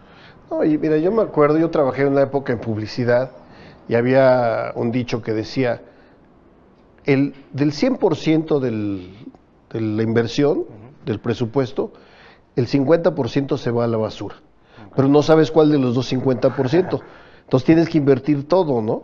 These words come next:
Speaker 2: Claro.
Speaker 1: Y yo creo que aquí puedes discrecionar muy bien el enfoque. Por ejemplo, la cantidad de catálogos que la gente genera y se tiran.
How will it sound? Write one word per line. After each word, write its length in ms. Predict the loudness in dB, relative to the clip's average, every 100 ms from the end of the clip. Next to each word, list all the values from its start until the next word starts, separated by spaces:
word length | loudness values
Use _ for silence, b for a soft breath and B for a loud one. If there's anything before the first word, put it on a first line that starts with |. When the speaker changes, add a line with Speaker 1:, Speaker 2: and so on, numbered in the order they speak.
| -10
Speaker 2:
Claro. 280 | -12 -12 -14 b b _ _ _ _ _ _ _ -4
Speaker 1:
Y 100 | 0
yo 100 | 2
creo 160 | 0
que 80 | 0
aquí 260 | -2 -2 -2
puedes 540 | 2 2 0 -6 -12 -8
discrecionar 720 | -6 -4 -2 -2 0 2 2
muy 200 | 2 2
bien 380 | 2 2 0 -4 -12 -20 -6
el 160 | -2 -2
enfoque. 400 | -2 -2 -2 -4
Por 160 | -4
ejemplo, 420 | -2 -4 -2 -4 -6 B B B -8
la 140 | -4
cantidad 520 | -2 -2 -4 -2 -2
de 140 | -2 -4
catálogos 760 | -4 -2 0 2 0 -2 -6
que 140 | -8 -8
la 140 | -8
gente 400 | -6 -8 -6 -8
genera 580 | -6 -6 -4 -2 -2 -4
y 80 | -8
se 140 | -12
tiran. 340 | -10 -8 -8